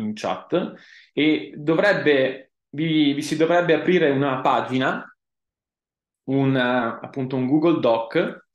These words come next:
dove sostanzialmente vedete una domanda. Tutti sono riusciti a entrare nel doc? Fatemi un cenno.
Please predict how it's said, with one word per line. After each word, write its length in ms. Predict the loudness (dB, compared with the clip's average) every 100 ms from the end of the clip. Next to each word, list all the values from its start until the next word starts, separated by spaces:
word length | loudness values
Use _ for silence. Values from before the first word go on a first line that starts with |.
| _ _ _ _ _ _ _ _ _ _ _ _
dove 200 | 2 2
sostanzialmente 680 | 2 0 2 2 2 2 2
vedete 300 | 2 2 2
una 160 | 2 4
domanda. 680 | 2 0 -2 -4 -4 -8 _ _ _ _ _ _ _ _ _ _ _ _ _ _ _ _ _ _ _ _
Tutti 380 | -2 0 2 2
sono 240 | 2 2
riusciti 340 | 2 2 2 0
a 40 |
entrare 360 | 0 0 0 0
nel 160 | 0
doc? 560 | 0 0 0 -4 -4 -12 _ _ _ _ _ _ _ _ _ _ _ _ _ _ _ _ _ _ -8
Fatemi 340 | -6 -4 -4
un 120 | -4
cenno. 680 | -2 -2 0 0 -2 -4 -14